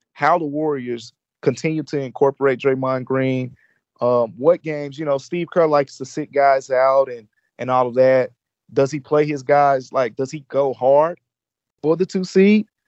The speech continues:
Steve Kerr is known to, you know, he, they've had important games early this season where he s-,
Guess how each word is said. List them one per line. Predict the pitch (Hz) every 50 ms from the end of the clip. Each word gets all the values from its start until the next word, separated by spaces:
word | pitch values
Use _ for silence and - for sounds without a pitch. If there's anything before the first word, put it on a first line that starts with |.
| _ _ _ _ _ _ -
Steve | - - 160 165 160 143
Kerr | - 156 156 143
is | 135 131
known | 143 143 147 156 170 175
to, | - - 160 143
you | 135 151
know, | 147 139 135 135 131 131 127 127 - _ _ _ _ _ -
he, | 131 131
they've | 131 117 135 151 165
had | 170 151 147 139
important | 131 131 - 165 160 151 139 135
games | 143 147 156 147 123 139
early | 139 135 135 131
this | 127 131 127 -
season | - 160 160 175 143 131 123 120 -
where | - 127 127 123
he | 127
s-, | 127 127 - - - - - -